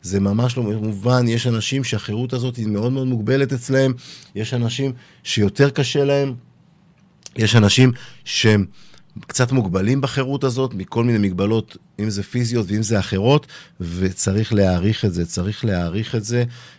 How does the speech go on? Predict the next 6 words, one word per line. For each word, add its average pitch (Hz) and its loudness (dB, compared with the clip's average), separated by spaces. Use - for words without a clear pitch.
אמ, 95 0
זה, 90 2
ה-, 90 -2
החיבור 104 2
הזה 101 4
הוא, 90 -2